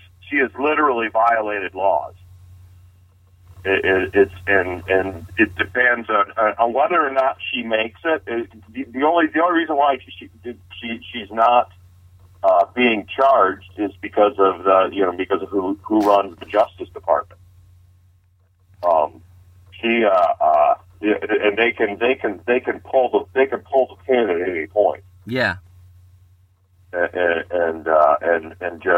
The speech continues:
Speaker 1: and, and, and that's it. I, and I'm pretty sure, I'm pretty sure that, uh, uh, that the Obama administration does not want her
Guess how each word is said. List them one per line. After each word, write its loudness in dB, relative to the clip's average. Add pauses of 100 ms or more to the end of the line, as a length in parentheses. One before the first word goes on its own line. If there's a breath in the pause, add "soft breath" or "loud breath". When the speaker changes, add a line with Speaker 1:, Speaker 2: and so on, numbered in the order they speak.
(100)
Speaker 1:
and, -4
and, -6 (100)
and -12
that's 0
it. 2 (140)
I, 2
and -4
I'm 0
pretty -2 (120)
sure, 2
I'm 2
pretty -4
sure 0
that, -2 (120)
uh, 0
uh, 0 (680)
that -14
the -8
Obama -2
administration -6
does 0
not 0
want 2
her -2